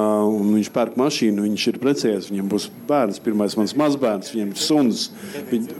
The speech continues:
viņam ir kredīts mašīnai, ja? Ā, bet ne dzīvoklim. Tā kā, nu,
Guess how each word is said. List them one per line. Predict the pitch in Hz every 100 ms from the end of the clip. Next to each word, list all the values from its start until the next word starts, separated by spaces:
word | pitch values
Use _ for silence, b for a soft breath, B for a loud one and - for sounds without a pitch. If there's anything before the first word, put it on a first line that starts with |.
| 117
viņam | 120 113 110 131
ir | 139 -
kredīts | 127 147 135 - -
mašīnai, | 135 - 127 113 107 -
ja? | 127 151 156 B B B B B
Ā, | 127 113 110 104 107 104
bet | 107 107
ne | 113
dzīvoklim. | 135 147 110 110
Tā | 123
kā, | 147 147
nu, | 180